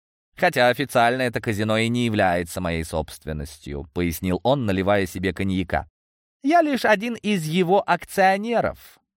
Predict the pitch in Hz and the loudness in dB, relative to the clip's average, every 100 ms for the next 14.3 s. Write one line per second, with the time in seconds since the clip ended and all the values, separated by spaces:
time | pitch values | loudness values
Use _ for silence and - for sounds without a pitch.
0 | _ 147 196 214 196 - - - - 247 | _ 0 4 6 4 0 -14 -12 -2 2
1 | 127 67 95 85 82 87 85 85 82 82 | 0 -2 -6 -6 -6 -4 -4 -4 -4 -2
2 | 92 80 - 87 127 214 254 254 _ _ | -2 -2 -8 -2 2 2 0 -8 _ _
3 | _ _ - - 247 302 269 285 285 180 | _ _ -4 2 4 4 4 4 2 2
4 | 196 135 143 160 - - 147 _ _ _ | 0 0 -2 -6 -12 -10 -10 _ _ _
5 | _ - 104 107 90 85 - 82 - 95 | _ -2 2 4 2 -4 -10 -8 -4 -2
6 | 101 107 120 113 123 196 - 202 - 180 | 0 2 2 2 2 2 0 -6 -2 -2
7 | 170 160 156 175 151 139 - 123 120 104 | -2 0 0 0 -4 -4 -4 -4 -4 -4
8 | 92 76 76 _ _ _ _ _ _ - | -6 -8 -12 _ _ _ _ _ _ 2
9 | 170 190 - 175 165 151 165 156 - - | 4 4 0 -2 -2 0 0 -2 -4 -2
10 | 147 139 - 165 101 101 120 - 151 123 | 0 0 -4 -8 -4 -2 -2 -2 -2 2
11 | 139 139 135 135 156 196 101 85 82 - | 2 0 0 0 2 0 0 -4 -4 -4
12 | 87 104 156 139 - 156 117 123 120 110 | -4 -2 0 -2 -4 -2 -2 -2 -2 -4
13 | - 160 160 - 76 71 69 - 101 87 | 0 0 0 -8 -6 -8 -10 -4 -2 -2
14 | - 76 73 | -8 -16 -18